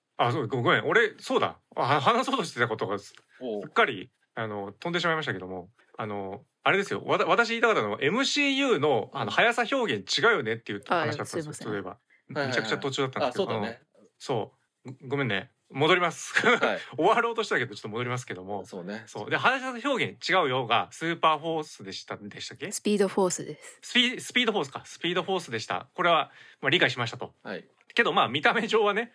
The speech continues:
Speaker 2: はい。え-、
Speaker 1: 速いって。
Speaker 2: そう、映画の演出、
Speaker 1: 演出。
Speaker 2: 映像演出の話ね。うん。
Speaker 1: そうそうそう。映像演出としてはさ、まあ、要は、シュシュシュシュシュって速く動いてるのを見せるか、まあ、もしくは、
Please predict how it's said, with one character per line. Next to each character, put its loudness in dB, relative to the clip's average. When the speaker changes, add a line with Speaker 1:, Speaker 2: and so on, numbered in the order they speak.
Speaker 2:
は -6
い。 -14
え-、 -2
Speaker 1:
速 4
い 2
っ -12
て。 -2
Speaker 2:
そ -4
う、 -8
映 2
画 2
の 0
演 2
出、 -6
Speaker 1:
演 -6
出。 -6
Speaker 2:
映 -2
像 0
演 -2
出 -12
の -12
話 -16
ね。 -14
う -20
ん。 -20
Speaker 1:
そ 0
う 2
そ -4
う -4
そ -4
う。 -8
映 4
像 0
演 0
出 -12
と -10
し -12
て -8
は -6
さ、 0
ま 0
あ、 6
要 6
は、 2
シ 0
ュ 0
シ 2
ュ 6
シ 2
ュ 4
シ 0
ュ 0
シ 0
ュ 4
っ -12
て -2
速 4
く -6
動 0
い -4
て 2
る 2
の -2
を -4
見 -2
せ 2
る 0
か、 2
ま 2
あ、 -10
も 0
し -2
く -4
は、 2